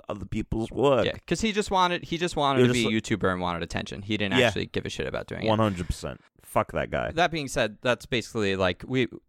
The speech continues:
Speaker 2: there's nothing else to be said that hasn't been said about it. But it, it, the last, like, week and a half has had
Speaker 1: It's a
Speaker 2: too many, like,
Speaker 1: definitive
Speaker 2: big
Speaker 1: s-
Speaker 2: news things. It felt weird for us to completely ignore it, so.
Speaker 1: No, it was huge. Uh,
Speaker 2: Yeah.
Speaker 1: it, I mean, we can take a dis-, definitive stance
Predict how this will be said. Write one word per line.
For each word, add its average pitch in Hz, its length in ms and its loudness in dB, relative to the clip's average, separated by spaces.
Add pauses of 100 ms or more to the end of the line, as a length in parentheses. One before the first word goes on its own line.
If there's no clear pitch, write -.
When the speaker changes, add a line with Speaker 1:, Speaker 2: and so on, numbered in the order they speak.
(140)
Speaker 2:
there's 135 220 2
nothing 127 200 2
else 98 140 2
to - 60 -6
be 98 80 0
said 92 160 0
that 82 100 -2
hasn't 90 160 -4
been 69 80 -12
said - 160 0
about 53 220 -4
it. - 120 -12
But 117 120 2
it, 120 260 -6 (180)
it, 117 500 -8 (180)
the 170 120 4
last, 170 320 2
like, 127 180 2
week 120 260 -2
and 101 100 0
a - 20 0
half 92 280 0
has 101 160 0
had 107 200 2
Speaker 1:
It's - 160 -2
a 139 60 0
Speaker 2:
too 151 100 6
many, 139 240 2
like, 120 180 6
Speaker 1:
definitive 110 220 -2 (280)
Speaker 2:
big 117 220 4
Speaker 1:
s- 104 120 -6
Speaker 2:
news 104 380 2
things. 92 440 0 (120)
It 107 180 -6
felt 139 220 2
weird 110 280 2
for - 140 0
us 98 120 2
to - 80 -10
completely 95 360 0
ignore 87 320 -2
it, - 160 -10
so. 85 340 0
Speaker 1:
No, 98 260 4
it 80 60 0
was 85 140 -2
huge. 80 460 -2 (280)
Uh, 120 180 4
Speaker 2:
Yeah. - 120 0
Speaker 1:
it, 120 260 2
I 101 80 0
mean, 113 240 0 (140)
we 120 160 -2
can 117 160 -2
take 110 180 2
a 113 40 2
dis-, 104 260 0
definitive 101 580 -2
stance 101 520 -2